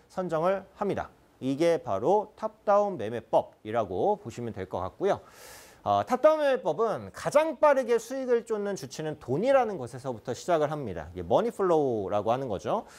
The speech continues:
어, 머니플로우를 추적하는 매매법이에요. 요거를 나중에 제가 또 자세하게 설명드릴 시간이 한번 있을 것 같아요. 어, 돈의 다음 이동 방향에 주목하는 것, 그게 바로 탑다운 매매법입니다. 가장 빨리 수익을 쫓는 주체는 뭘까요?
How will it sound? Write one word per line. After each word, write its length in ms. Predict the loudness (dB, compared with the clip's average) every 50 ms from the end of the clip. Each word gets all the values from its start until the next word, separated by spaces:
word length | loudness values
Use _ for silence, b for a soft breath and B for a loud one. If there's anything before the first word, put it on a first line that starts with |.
| B B
어, 120 | -4 0
머니플로우를 580 | 2 2 2 2 2 2 4 4 4 4 2 -2
추적하는 640 | -4 0 0 0 0 2 0 0 0 0 -2 -2 -2
매매법이에요. 920 | -2 -2 -2 -2 -2 -2 -2 -2 -4 -6 -8 -6 -6 -6 -6 -6 -8 -6 -4
요거를 560 | -4 2 4 4 4 4 4 2 0 -2 -4 B B B B
나중에 420 | -6 -6 -4 -2 0 2 2 2 2
제가 180 | 2 0 -2
또 120 | -2 -4 -8
자세하게 440 | -12 -14 -8 -4 -2 -2 0 -2
설명드릴 420 | -2 -4 -4 -4 -2 0 0 0 -2
시간이 280 | -2 -2 -2 -2 0
한번 240 | -2 -2 -2 -4 -4
있을 240 | -4 -6 -6 -6 -4
것 80 | -4 -4
같아요. 540 | -4 -4 -6 -8 -6 -4 -2 -2 -2 -4 B B B B B B B
어, 180 | -2 -2 -2 0
돈의 440 | 2 2 2 4 4 4 2 0 0
다음 360 | 2 2 4 4 2 0 -2
이동 300 | -6 -4 -2 -2 -2 0 0
방향에 460 | 0 0 2 0 0 -2 -2 -2 -4
주목하는 600 | -6 -8 -6 -4 -4 -4 -4 -6 -6 -6 -6 -6
것, 200 | -6 -8 -8 -8
그게 300 | -6 -4 0 0 2 2
바로 300 | 2 2 2 2 0 -2
탑다운 600 | -4 -8 -12 -10 _ 2 4 4 4 2 -2 -4
매매법입니다. 840 | -6 -8 -8 -6 -4 -2 -2 -2 -2 -6 -14 -14 -14 -14 -14 -16 -18 _ _ _ _ _ _ _ _ _ _ _ _ _ _ _ -20 _ _ _
가장 340 | -4 -2 2 2 2 2 4
빨리 260 | 4 4 4 4 0
수익을 300 | -4 -6 -6 -4 -4 -4
쫓는 240 | -4 -4 -6 -6 -6
주체는 340 | -8 -10 -12 -10 -10 -8 -6
뭘까요? 460 | -6 -6 -4 -2 0 0 0 0 -4